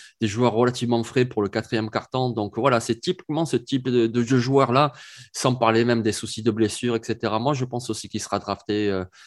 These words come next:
quelqu'un de sérieux, quelqu'un qui a quand même des qualités. Et puis les limitations physiques, au bout d'un moment, euh,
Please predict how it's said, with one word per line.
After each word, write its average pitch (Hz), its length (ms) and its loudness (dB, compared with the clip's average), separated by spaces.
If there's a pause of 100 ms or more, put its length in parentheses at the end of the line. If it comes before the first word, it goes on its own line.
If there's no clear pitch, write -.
(160)
quelqu'un 113 260 2
de 113 40 -2
sérieux, 107 440 2
quelqu'un 107 280 -2
qui 101 120 -2
a - 20 -2
quand 104 160 2
même 104 140 -4
des 110 100 2
qualités. 110 460 2
Et 113 40 2
puis 113 220 -4
les 113 100 2
limitations 120 480 -2
physiques, 113 380 -6
au 110 60 0
bout 104 120 -2
d'un 104 120 -2
moment, 107 560 0
euh, 98 80 -2